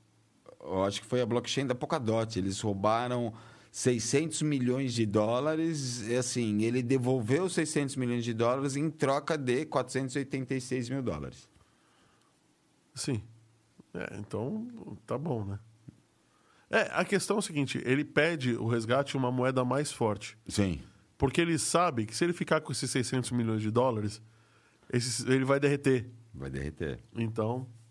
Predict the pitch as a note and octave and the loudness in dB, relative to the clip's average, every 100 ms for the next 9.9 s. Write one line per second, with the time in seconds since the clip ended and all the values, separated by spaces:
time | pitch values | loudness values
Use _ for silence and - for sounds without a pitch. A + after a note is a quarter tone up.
0 | _ _ - - - - E3 A3+ G#3 G#3+ | _ _ -20 -20 -2 4 4 4 4 4
1 | A3 F#3+ A3+ G#3 G#3+ B3 G#3+ F#3 F#3+ A#2+ | 4 4 2 4 4 4 4 4 4 2
2 | B2+ C#3+ G#2 G#2 G2+ - - _ - - | 2 2 2 2 0 -8 -20 _ -20 -20
3 | _ F2 F#2 G2 G2 G2 F2+ A2 A#2 G2+ | _ 2 4 2 0 0 2 2 0 0
4 | A2 E3 - - D3+ D#3+ G#3+ G3+ D3+ D#3 | 2 2 0 -2 -2 -2 0 0 0 -2
5 | D3+ A#2+ A#2 A2+ G2+ G#2 G#2 G2+ A2 A2+ | -2 -2 0 -2 -2 0 0 0 0 0
6 | G2+ F2+ F#2+ F#2+ F2 G#2 G#2+ F2+ F2+ F2 | -2 -2 -2 -2 -2 0 0 -2 -2 0
7 | F2+ D2+ D#2 D#2 F#2+ F#2 F2+ F2+ D#2+ F#2+ | 0 0 -2 -2 -2 -2 -2 -4 0 0
8 | A#2 A2 G2 F#2 F#2+ F2 D2 C#2+ C#2+ F2+ | 2 0 0 0 0 -2 -4 -8 -4 -2
9 | D#2+ D2 D#2+ F2 - D2+ C#2+ B1+ A1+ | -2 -2 -2 -4 -6 -6 -6 -6 -10